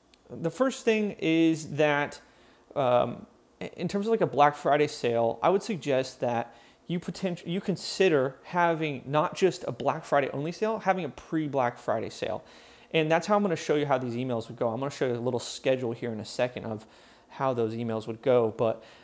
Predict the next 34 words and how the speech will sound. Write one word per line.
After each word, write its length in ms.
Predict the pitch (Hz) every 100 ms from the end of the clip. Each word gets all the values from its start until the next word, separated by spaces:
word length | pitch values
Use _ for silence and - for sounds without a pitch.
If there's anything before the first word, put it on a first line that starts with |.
| -
um, 180 | 127
this 140 | 156 208
is 100 | 220
based 220 | 180 175
on 120 | 151
having 300 | 147 139 139
essentially 460 | 127 - 147 143 135
a 140 | 131
pre-Black 880 | - - - 208 226 220 139 147 151
Friday 340 | - 143 143 127
sale, 300 | - 143 113
because 220 | - 127
if 100 | -
you 60 |
only 220 | - 233 247
have 100 | 220
it 80 |
on 100 | 196
Black 220 | 143 143 139
Friday, 260 | 139 123 - - -
everyone 340 | 151 175 226 240
and 100 | 226
their 80 |
mama 420 | 170 143 143 123 117 - -
is 160 | 135 131
gonna 160 | 147
be 180 | 143 131
<laughs> 160 | - 214
emailing 460 | 180 160 139 135 123
about 260 | 127 117
their 100 | 123
Black 220 | 117 123
Friday 200 | - 135
sales. 300 | 143 160 180